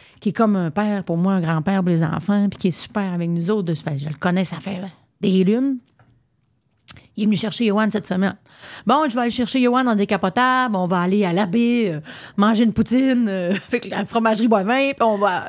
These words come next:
on va, je vais aller le reporter vers sept, huit heures, là, on va donner un petit off à Meggy, là. » Tu sais, c'est ça qui se passe dans cette solidarité-là. Puis mes chums, ils me disent tout, « Va, va faire ce que t'as à faire,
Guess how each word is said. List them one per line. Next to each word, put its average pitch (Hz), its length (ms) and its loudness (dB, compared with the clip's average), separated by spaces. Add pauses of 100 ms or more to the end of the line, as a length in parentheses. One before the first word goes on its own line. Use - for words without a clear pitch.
(120)
on 247 240 -2
va, 190 360 -2 (340)
je - 60 -20
vais 247 60 2
aller 240 180 4
le 262 100 4
reporter 254 440 -4
vers 247 140 2
sept, 233 220 -4
huit 233 160 0
heures, 247 240 4
là, 226 80 2
on 233 40 0
va 214 100 -2
donner 220 200 0
un 233 60 2
petit 233 220 0
off 226 100 -2
à 220 60 2
Meggy, 208 340 0
là. » 160 140 -6 (260)
Tu - 100 -2
sais, - 100 -6 (260)
c'est - 200 -6
ça - 140 -6
qui - 100 -10
se - 100 -6
passe 220 280 -2
dans 165 100 0
cette 165 200 -6
solidarité-là. 196 1200 -4 (340)
Puis 196 100 0
mes 202 100 4
chums, 285 260 -2
ils 247 120 2
me 202 40 2
disent 185 280 -2
tout, « 254 120 0 (1300)
Va, 185 380 -4
va 240 220 -2
faire 214 200 -4
ce - 40 -12
que - 80 -4
t'as 160 200 -2
à 147 40 -2
faire, 180 280 -4